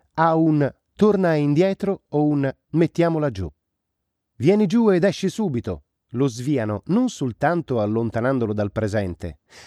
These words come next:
ma spedendolo addirittura al fondo della traccia e fuori da essa. Questo è uno sviatore e nello stesso tempo un deragliatore. "Non puoi passarmi davanti." È uno sviatore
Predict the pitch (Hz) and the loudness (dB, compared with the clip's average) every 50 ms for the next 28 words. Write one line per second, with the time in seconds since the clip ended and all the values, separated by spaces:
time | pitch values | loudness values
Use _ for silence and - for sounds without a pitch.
0 | - - - 151 185 - - - 196 190 170 175 156 139 123 127 120 123 123 123 | -16 -6 -2 -2 -2 -2 -2 -2 -2 0 2 0 0 0 -2 -2 -2 -2 -2 0
1 | 143 165 175 165 - - 233 226 208 175 160 151 143 - - 214 233 220 175 180 | 0 -2 -2 -2 -2 -2 0 0 2 0 0 0 -2 -2 -2 0 0 0 0 0
2 | 151 160 147 127 - 156 180 190 - - - 196 - _ _ _ _ - - 175 | 0 0 0 0 0 0 0 0 -2 -2 -4 -4 -4 _ _ _ _ -2 -2 -2
3 | - - 151 151 160 165 151 156 123 87 78 - - - 80 69 71 _ _ _ | 0 0 -2 -2 -2 0 0 -2 -2 -2 -4 -8 -14 -16 -16 -16 -18 _ _ _
4 | _ _ _ _ - - - - _ _ - 160 156 139 - - 147 139 - - | _ _ _ _ -20 -20 -20 -20 _ _ 0 2 2 2 0 -4 -4 -4 -4 -2
5 | 131 139 135 131 123 120 113 107 98 107 123 175 185 180 - - 190 208 214 226 | 0 0 0 0 -2 -2 -4 -6 -6 -4 -2 0 0 0 0 -2 0 0 0 -2
6 | 214 - _ _ - 135 135 131 123 117 113 113 - - 190 180 - 190 165 - | -4 -6 _ _ -6 -4 -2 -2 -2 -2 -4 -6 -4 -2 -4 -2 -2 -4 -2 -2
7 | 135 135 143 147 - 156 160 - - 156 135 127 123 120 110 - 127 117 165 175 | -2 -2 -2 -2 -2 -4 -4 -2 -2 -2 -2 0 -2 -4 -4 -6 -2 0 0 2
8 | 170 160 151 147 147 139 - - 101 73 71 - 67 67 _ _ _ _ _ _ | 2 0 -2 -2 -2 -4 -4 -6 -8 -8 -8 -10 -14 -16 _ _ _ _ _ _
9 | _ _ _ _ _ _ _ _ _ _ - - 131 147 139 - 175 180 170 139 | _ _ _ _ _ _ _ _ _ _ -4 0 0 0 2 2 2 2 2 2
10 | 143 123 - - 139 127 123 127 127 113 117 117 123 113 101 92 82 - - 78 | 0 -4 -2 -2 -2 0 0 0 0 0 0 0 0 0 -2 -6 -8 -10 -12 -14
11 | 71 _ _ _ _ _ - - - - - - 151 147 135 131 127 123 120 104 | -14 _ _ _ _ _ -20 -20 -20 -12 -4 -2 0 2 2 2 0 -2 -4 -4
12 | 101 120 160 190 185 - - 151 147 151 156 170 175 _ | -6 -4 -2 -2 -2 -2 -2 -4 -2 -2 -2 -4 -6 _